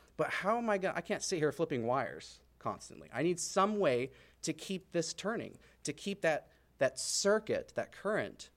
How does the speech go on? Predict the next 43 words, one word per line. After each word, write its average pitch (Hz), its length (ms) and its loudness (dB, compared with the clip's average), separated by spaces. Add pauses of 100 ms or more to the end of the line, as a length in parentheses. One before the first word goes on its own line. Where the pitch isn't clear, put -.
(160)
flipping, 131 640 -4
changing 170 520 0
every 143 340 0
half - 380 -6
turn. - 360 -8 (400)
So - 180 0
what 165 260 8
they 165 160 4
did 120 400 -2 (140)
was 117 180 -2
they 110 140 -2
put - 300 -2
on 117 180 -2
the 113 180 -6
end 127 220 -2
of 107 140 -4
this - 260 -4
wire, 87 380 -8 (500)
they 107 100 -4
put 123 460 -2
a 107 160 -6
pad 135 640 -4 (580)
that 113 140 -2
was 107 320 -8 (200)
arched. 110 380 -2
You 107 80 -6
know 113 80 0
what? 120 80 0
I'm 104 80 -4
gonna 104 120 -4
show 107 120 -6
you 101 80 -4
a - 20 -8
picture. - 340 -14 (180)
This 117 160 -8
is 98 80 -12
a 101 40 -12
lot 98 200 -8
easier. - 280 -14 (640)
So 123 160 6
look 135 200 8
at 202 60 8
this. - 360 6